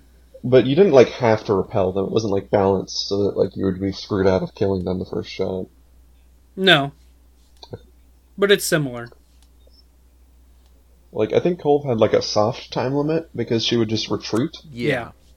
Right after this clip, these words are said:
Speaker 1: But, um, that's, that's a weird here, thing here, too,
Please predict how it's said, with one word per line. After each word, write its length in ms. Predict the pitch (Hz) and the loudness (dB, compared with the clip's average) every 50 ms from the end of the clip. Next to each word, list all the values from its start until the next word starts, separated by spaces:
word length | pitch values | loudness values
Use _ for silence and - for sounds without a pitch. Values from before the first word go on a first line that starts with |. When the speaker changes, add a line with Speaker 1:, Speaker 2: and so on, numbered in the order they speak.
| - | -8
Speaker 1:
But, 240 | - 107 107 107 104 | -4 0 2 2 4
um, 540 | 101 107 104 104 107 107 104 104 101 95 - - _ _ - - - - - | 4 4 4 4 2 0 -2 -4 -6 -8 -10 -14 _ _ -20 -20 -18 -8 -2
that's, 520 | 127 135 170 170 - - - - - - - - - | 0 0 0 0 -2 -4 -2 -2 -2 -2 -4 -4 -6
that's 160 | 135 147 - | -6 0 2
a 60 | 190 | 2
weird 360 | 160 156 151 147 147 156 143 | 4 4 4 2 2 2 0
here, 200 | - 147 139 127 | 2 2 2 2
thing 360 | 113 - - - - 147 147 135 | 0 -2 -6 -2 0 2 2 2
here, 200 | 127 127 110 104 | 2 2 2 2
too, 560 | - - - - 214 185 123 107 95 95 - | 0 -4 -4 -2 0 2 2 0 0 -2 -6